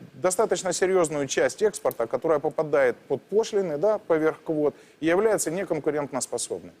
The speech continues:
То есть Европа получила то, что хотела, Украина не смогла отстоять свои права. И вот эта победа и ручка, которую показывал Порошенко, это то, что нанесло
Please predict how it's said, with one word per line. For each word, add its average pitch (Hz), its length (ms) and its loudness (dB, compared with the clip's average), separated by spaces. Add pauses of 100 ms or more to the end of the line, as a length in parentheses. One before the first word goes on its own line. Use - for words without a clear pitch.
(380)
То 160 80 -2
есть - 200 -2
Европа 160 680 0 (200)
получила 147 500 2
то, 139 120 -2
что - 180 -2
хотела, 214 600 0
Украина 165 560 2
не 170 240 0
смогла 156 580 0 (240)
отстоять 143 580 2
свои 147 280 2
права. 113 420 0 (320)
И 127 100 -2
вот 175 160 2
эта 185 180 2
победа 170 480 2
и 135 80 6
ручка, 180 380 2
которую 139 380 2
показывал 131 540 0
Порошенко, 160 540 0
это 143 180 -2
то, 226 160 2
что 170 160 -6
нанесло 151 580 0